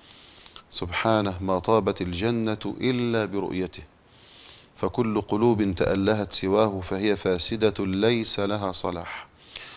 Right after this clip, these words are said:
وكل صدور أعرضت عن ذكره وتقواه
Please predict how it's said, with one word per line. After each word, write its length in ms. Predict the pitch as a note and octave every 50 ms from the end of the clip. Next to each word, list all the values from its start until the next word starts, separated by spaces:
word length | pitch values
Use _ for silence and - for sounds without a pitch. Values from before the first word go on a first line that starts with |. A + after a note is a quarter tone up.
| - - - -
وكل 440 | F#2+ F2 - A#2+ A#2 A2+ A2 G#2+ G2
صدور 560 | - A2 G#2 A2 B2 C3 B2+ A#2+ A2+ A2 - -
أعرضت 540 | G#2 G2 G2 G#2 G#2+ A2+ G#2+ G#2 G2 -
عن 220 | F#2+ F#2+ F#2+ F#2 F2+
ذكره 540 | F2 G#2 B2 A#2 - A#2 A2 G#2 G#2 G#2 G2
وتقواه 600 | G2 F#2+ F2+ - F2+ - - G#2+ A#2 B2 B2